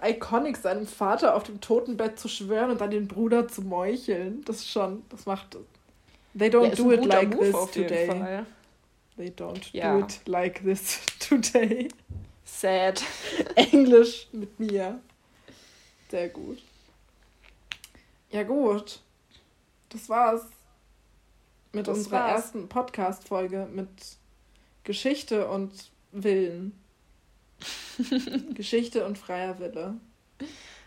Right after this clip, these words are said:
Speaker 2: Richtig.
Speaker 1: Wunderbar.
Speaker 2: Ja, cool.
Speaker 1: Ja, schön. Freut uns, dass ihr uns zugehört habt.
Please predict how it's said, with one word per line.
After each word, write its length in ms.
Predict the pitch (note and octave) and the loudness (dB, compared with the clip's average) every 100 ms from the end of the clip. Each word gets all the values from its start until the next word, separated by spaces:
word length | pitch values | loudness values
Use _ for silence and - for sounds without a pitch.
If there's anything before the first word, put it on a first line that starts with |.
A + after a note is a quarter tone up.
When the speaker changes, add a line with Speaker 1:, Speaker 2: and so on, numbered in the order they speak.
| - | -8
Speaker 2:
Richtig. 240 | G3+ F#3+ G3 | -8 -6 -4
Speaker 1:
Wunderbar. 600 | G3+ G3 F#3 E3 E3 F#3+ - _ _ _ _ _ _ _ _ _ _ _ _ _ _ _ - - - | -4 -4 -4 -8 -8 -12 -16 _ _ _ _ _ _ _ _ _ _ _ _ _ _ _ -20 -20 -12
Speaker 2:
Ja, 160 | - F3 - | -4 -4 -4
cool. 120 | F#4 C#4 - _ _ _ _ _ | -6 -6 -14 _ _ _ _ _
Speaker 1:
Ja, 240 | G#3+ G3 F#3 | -6 -4 -6
schön. 500 | - - F4+ G#3 G3 - _ _ | -10 -2 0 0 -4 -8 _ _
Freut 380 | - G#3+ G#3 G#3+ | -2 6 6 6
uns, 340 | C#4 F#4+ - | 0 -2 -2
dass 200 | A#3+ A#3 | -2 2
ihr 100 | G3+ | 0
uns 220 | G3+ G3+ | -2 -8
zugehört 560 | A3 G#3+ A3 B3 A#3+ A#3+ | -6 -2 0 0 0 -2
habt. 400 | F4 B3 - | -2 -4 -8